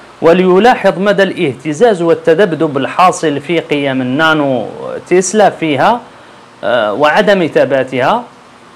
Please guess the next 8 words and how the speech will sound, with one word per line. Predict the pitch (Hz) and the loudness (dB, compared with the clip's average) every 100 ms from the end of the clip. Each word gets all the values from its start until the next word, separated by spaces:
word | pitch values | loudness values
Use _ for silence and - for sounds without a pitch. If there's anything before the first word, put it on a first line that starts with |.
| - - - - - - - - - | -20 -20 -20 -20 -20 -20 -20 -12 0
ولينتبه | 165 190 254 277 - 208 180 | 2 4 4 4 4 2 2
للميلان | 139 170 170 165 160 180 185 | 2 2 2 4 4 4 2
الحاصل | 139 - 180 170 156 | 0 0 0 0 0
والانزياح | 151 147 156 143 110 131 165 143 139 | 0 0 -4 -4 -4 -2 -2 0 -2
الواضح | 131 160 143 139 - | -2 -2 0 -2 -2
عن | 127 147 | -6 -6
الشمال | 131 - 127 135 135 | -8 -8 -4 -2 -2
الحقيقي، | 123 - 131 127 127 113 123 | -4 -4 -6 -2 -4 -2 -4